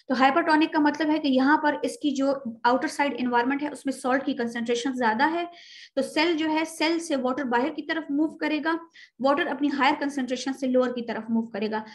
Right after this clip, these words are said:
तो cells क्या हो जाएंगे, shrink हो जाएंगे। अब second में देखें, ये, अम, जो diagram है, ये एमसीक्यूज़ के point of view से बहुत important है। Isotonic जो है, isotonic में ये होगा कि आपके पास isotonic condition वो होती है जिसमें आपके outer environment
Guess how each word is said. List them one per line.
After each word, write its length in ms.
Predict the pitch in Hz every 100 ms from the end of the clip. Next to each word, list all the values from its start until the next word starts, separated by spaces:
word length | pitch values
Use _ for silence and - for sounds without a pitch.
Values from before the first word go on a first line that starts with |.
| - -
तो 60 | 269
cells 360 | 302 320 311
क्या 140 | 349 320
हो 160 | 247
जाएंगे, 300 | 233 220 220
shrink 380 | 233 247 240 233
हो 60 | 214
जाएंगे। 440 | 208 220 226 233 - - - -
अब 80 | 294
second 480 | 294 320 381 403 359 - _ -
में 140 | 277
देखें, 240 | 269 285 330
ये, 440 | 277 262 311 349
अम, 580 | 330 262 247 240 233 240
जो 180 | 233 262
diagram 420 | 240 262 302 311
है, 160 | 294 262
ये 220 | 254 247
एमसीक्यूज़ 500 | 233 233 277 294 285
के 80 | 269
point 240 | 254 240
of 100 | 240
view 160 | 240 262
से 140 | 262
बहुत 320 | 220 240 254 226
important 540 | 214 202 208 214 214
है। 160 | 214 - - - - -
Isotonic 600 | 294 294 359 320 320 294
जो 120 | 302
है, 240 | 294 311 -
isotonic 520 | 269 302 302 302 302
में 80 | 302
ये 120 | 285
होगा 300 | 302 294 311
कि 160 | 311 294
आपके 280 | 254 247 285
पास 340 | 285 294 294 - - -
isotonic 480 | - 349 330 302 302
condition 340 | 277 277 311
वो 160 | 277 311
होती 380 | 302 254 254 262
है 140 | 285
जिसमें 440 | 233 254 277 294 294
आपके 280 | 254 247 262 240
outer 260 | 254 320 -
environment 640 | 254 240 220 233 302